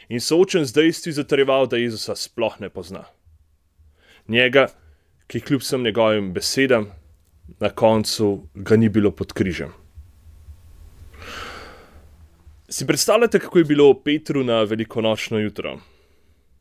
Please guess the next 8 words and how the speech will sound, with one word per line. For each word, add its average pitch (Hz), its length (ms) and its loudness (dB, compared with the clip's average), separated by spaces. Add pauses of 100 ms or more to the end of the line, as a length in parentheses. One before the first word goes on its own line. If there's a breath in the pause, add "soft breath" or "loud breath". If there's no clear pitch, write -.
(320)
Jezus 131 360 0
je 120 60 0
vstal, 110 360 0
tega 143 160 0
je 139 60 4
gotovo 135 400 2
vesel. 107 380 -6 (640 soft breath)
Ampak - 560 -6